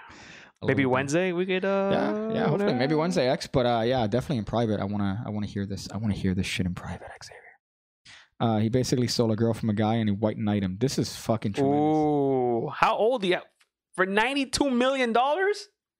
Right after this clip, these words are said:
Speaker 1: Uh, what says
Speaker 2: I white knight the shit out of you for ninety-two million dollars, bro.
Speaker 1: Trying to extort money from me. Hit me up when you finish. Uh, so yeah, that's kind of odd, but I don't understand what.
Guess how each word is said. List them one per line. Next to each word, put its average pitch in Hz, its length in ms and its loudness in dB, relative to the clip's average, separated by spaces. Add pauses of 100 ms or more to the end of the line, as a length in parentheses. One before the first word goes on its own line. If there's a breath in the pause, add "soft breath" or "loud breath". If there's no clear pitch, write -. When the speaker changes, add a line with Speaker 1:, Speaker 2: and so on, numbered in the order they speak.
(260)
Speaker 1:
Uh, 123 380 2
what 117 220 0
says 139 200 0
Speaker 2:
I 220 220 2
white 214 220 2
knight 220 180 0
the 165 80 4
shit 226 180 2
out 185 120 2
of - 20 -2
you 269 140 2
for 247 120 2
ninety-two 180 320 2
million 156 280 2
dollars, 139 320 2
bro. 151 320 0
Speaker 1:
Trying 131 260 0
to 135 60 0
extort 123 420 -2
money 117 220 0
from 101 240 -2
me. 101 180 -4 (200)
Hit - 140 -4
me 131 120 0
up 131 120 -2
when 113 100 2
you 104 60 0
finish. 107 440 -4 (520 loud breath)
Uh, 110 380 0
so - 160 -2
yeah, 120 160 2
that's 120 180 0
kind 240 160 0
of 156 60 2
odd, 143 320 0
but 123 180 0
I 180 140 0
don't 214 180 -2
understand 156 540 -2
what. 131 240 -2